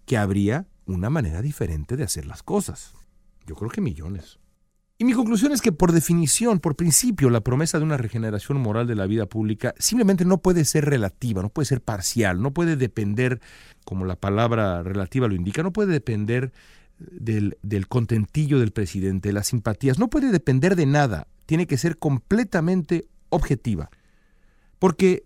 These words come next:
si López Obrador pretende pregonar los alcances éticos de su supuesta cuarta transformación y al mismo tiempo incurrir en abusos del pasado, está siendo esquizofrénico, esa es la realidad. No se puede ser al mismo tiempo un hombre ejemplar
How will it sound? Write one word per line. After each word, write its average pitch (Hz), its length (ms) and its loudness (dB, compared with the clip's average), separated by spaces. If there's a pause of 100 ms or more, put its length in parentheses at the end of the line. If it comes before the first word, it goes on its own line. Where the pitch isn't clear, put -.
(140)
si - 200 -2
López 254 240 0
Obrador 175 420 4
pretende 156 460 0
pregonar 123 480 0
los 131 120 -2
alcances 117 420 -4
éticos 120 380 -4
de 95 80 -2
su - 160 -10
supuesta 110 480 -4
cuarta 117 320 -4
transformación 92 720 -2
y 113 60 2
al 104 80 0
mismo 139 300 0
tiempo 123 480 -2
incurrir 117 500 2
en 139 100 -2
abusos 117 300 -4
del 110 120 -2
pasado, 131 380 -2
está 175 200 -6
siendo 180 340 -2
esquizofrénico, 165 800 -4
esa 165 140 -4
es 160 40 -6
la 135 80 -2
realidad. 120 420 -6 (760)
No 214 180 6
se 214 100 6
puede 185 240 4
ser 160 140 2
al 160 60 2
mismo 147 240 0
tiempo 139 260 -2
un 131 80 0
hombre 127 240 2
ejemplar 113 560 -2